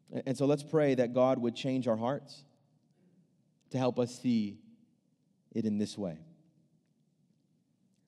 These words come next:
But again, we have to be honest about this. Um, I want to admit, absolutely,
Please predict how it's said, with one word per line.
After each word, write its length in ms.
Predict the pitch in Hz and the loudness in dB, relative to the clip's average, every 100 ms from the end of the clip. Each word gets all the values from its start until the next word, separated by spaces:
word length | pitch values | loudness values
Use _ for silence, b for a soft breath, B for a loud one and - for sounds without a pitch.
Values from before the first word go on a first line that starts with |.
| _ | _
But 100 | 107 | -8
again, 160 | 104 110 | -4 -2
we 60 | |
have 100 | 98 | -2
to 60 | - | -4
be 80 | 110 | -4
honest 280 | 117 98 - | -4 -8 -12
about 180 | 92 | -14
this. 260 | - 85 - _ _ _ _ _ _ _ _ - | -14 -20 -20 _ _ _ _ _ _ _ _ -18
Um, 300 | - 98 95 - _ _ _ _ _ _ _ - | -16 -14 -16 -18 _ _ _ _ _ _ _ -10
I 40 | |
want 200 | 98 113 | -4 0
to 60 | 110 | 0
admit, 280 | 107 123 - - - _ _ - | 2 0 -2 -12 -20 _ _ -14
absolutely, 560 | 107 - 110 107 98 | -12 -6 -4 -4 -6